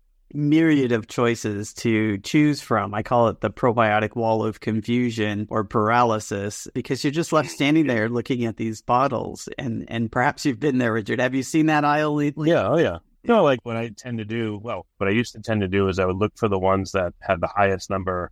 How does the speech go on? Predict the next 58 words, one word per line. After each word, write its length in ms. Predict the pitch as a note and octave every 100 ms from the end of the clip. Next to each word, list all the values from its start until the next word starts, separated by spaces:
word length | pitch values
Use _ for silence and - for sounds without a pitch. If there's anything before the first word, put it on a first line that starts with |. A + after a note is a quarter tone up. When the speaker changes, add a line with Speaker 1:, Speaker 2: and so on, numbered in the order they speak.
| -
Speaker 2:
of 340 | G#2 F2+ E2 - G2+
different 320 | B2+ C3+ A2
microbes 640 | A2 - G2+ G2 F#2 F#2
and 220 | - G#2 G2
the 60 |
highest 360 | F#2+ G2 F#2+ -
number 380 | F#2+ F2+ F2 F2
of 180 | E2+ -
C 220 | - G2+
F 140 | E2+
Us, 360 | G2+ F2+ D#2 -
you 80 | E2+
know, 120 | D#2
like 120 | D2+ - - - -
forty 180 | A2+ A2+
billion. 440 | G2+ G#2 G2+ G2 G2
Oh, 220 | A2+ A2+
look, 160 | A#2+ G#2+
this 180 | G#2 -
one's 160 | G2
sixty 300 | - G#2 A2+
billion. 260 | G2 F#2 F2
This 120 | G#2
is 80 | G2+
eighty 260 | G2+ A2+ G#2
billion. 300 | F#2 F2 E2+
I'll 100 | F2+
go 140 | G2
with 140 | F2+
that. 240 | F#2+ F#2+ E2+ - - _
And 100 | -
then 80 | A2
I 100 | A2
learned 320 | G#2 G#2+ G#2
refrigerated 800 | F#2+ F#2+ B2 A2+ A2 G#2+ G#2 G2+ - _ _ -
is 200 | G2 G2
possibly 500 | - A2+ A2+ A2 G#2
better 380 | G2 G2+ G2+ F#2+
than 120 | F#2
non-refrigerated, 920 | G2 G#2+ G#2+ F#2+ A2 F#2 F#2+ F#2 F#2 F2+ - -
you 60 |
know, 160 | B2 G#2
so 140 | -
I 60 | A2+
went 180 | A#2+ A#2+
through 160 | C3
all 120 | G#2 G2+
that, 300 | A#2+ G#2 G2
but 140 | G#2
still, 280 | - F#3 B2
some 200 | - C3
of 80 | C3+
them 140 | B2+
work, 200 | B2+ A#2+
some 160 | C3+ B2
of 60 |
them 140 | A#2+ A2+
don't. 280 | B2 G2